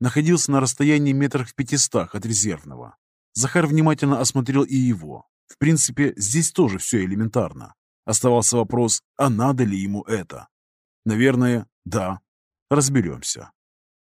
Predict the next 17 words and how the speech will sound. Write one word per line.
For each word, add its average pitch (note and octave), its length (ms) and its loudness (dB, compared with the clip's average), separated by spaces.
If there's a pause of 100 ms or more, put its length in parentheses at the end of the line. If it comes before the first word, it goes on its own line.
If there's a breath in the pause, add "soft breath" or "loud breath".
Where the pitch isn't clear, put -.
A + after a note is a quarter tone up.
Резервный C3 560 2
ход C3 400 2
он D#3 200 2
завалил C#3+ 440 4
за B2 160 0
пару-тройку A2+ 600 -2
часов. - 560 -6 (280)
Его A#2+ 300 2
командирские C3 760 2
разбились A2 560 0
еще A#2+ 300 2
во D3+ 100 4
время C#3+ 300 2
преснопамятной B2+ 760 0
погони A#2+ 400 2
на A#2 100 -2
снегоходе. A2+ 760 -6